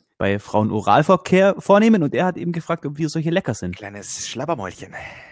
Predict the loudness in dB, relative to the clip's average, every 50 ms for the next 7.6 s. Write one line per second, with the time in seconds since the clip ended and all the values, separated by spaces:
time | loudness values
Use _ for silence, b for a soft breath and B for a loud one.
0 | B B B B B B -18 -16 -12 -10 -8 -8 -8 -10 -12 -20 b b b b
1 | b b -6 -6 -4 -2 0 0 2 2 2 2 0 -2 -6 _ -4 -2 0 0
2 | 0 -2 -2 0 0 2 4 4 4 4 4 2 0 -2 -4 -4 -4 _ _ _
3 | -18 -16 -12 -10 -8 -6 -4 -4 -4 -2 -4 -4 -4 -4 -6 -6 -8 _ _ -8
4 | -8 -8 -6 -4 -4 -2 -2 -2 -2 -2 -4 _ -4 -6 -6 B B B B B
5 | 4 4 4 6 4 2 2 0 0 2 4 4 4 4 4 6 6 6 6 4
6 | 2 2 2 2 0 0 0 B B B B B B B -6 -4 -4 -6 -8 -10
7 | -14 -12 -6 -4 -2 0 0 0 -2 -2 -6 -8